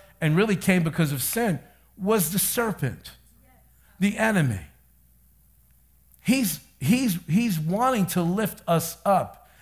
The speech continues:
and bring us to the position. Remember, the second Adam, Jesus, came to restore what the first Adam lost. So,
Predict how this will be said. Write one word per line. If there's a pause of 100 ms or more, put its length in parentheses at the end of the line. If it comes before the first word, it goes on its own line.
(100)
and
bring
us
to
the
position. (320)
Remember, (120)
the
second
Adam,
Jesus,
came (220)
to
restore
what
the
first
Adam (240)
lost. (2500)
So,